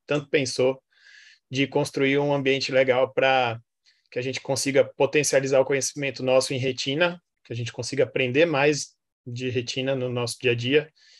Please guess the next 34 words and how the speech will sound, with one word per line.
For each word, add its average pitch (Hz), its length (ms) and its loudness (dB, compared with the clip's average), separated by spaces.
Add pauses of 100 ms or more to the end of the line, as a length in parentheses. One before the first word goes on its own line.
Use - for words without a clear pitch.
(320)
e 135 520 4
sempre 175 420 0
com 165 160 -4
foco 151 340 2
de 139 80 -4
ser - 160 -4
alguma 139 220 -2
coisa 143 220 2
aplicável, 120 580 -2
né? 117 140 -6
Sempre 147 260 -8
ser 139 160 0
um, 135 80 4
alguma 127 480 -2
coisa 131 220 -2
que - 40 -12
você 135 100 -4
possa 139 400 -2
ajudar, 135 440 2 (460)
possa 151 160 4
te 175 100 4
ajudar 156 320 2
na 170 80 0
clínica, 120 640 -8
possa 127 380 -2
conduzir 143 480 -2
seus - 180 -4
casos 131 540 -2 (500)
de 135 80 -4
maneira 131 340 2
mais 127 220 0
segura, 151 480 2
mais 127 260 -2
assertiva, 131 840 0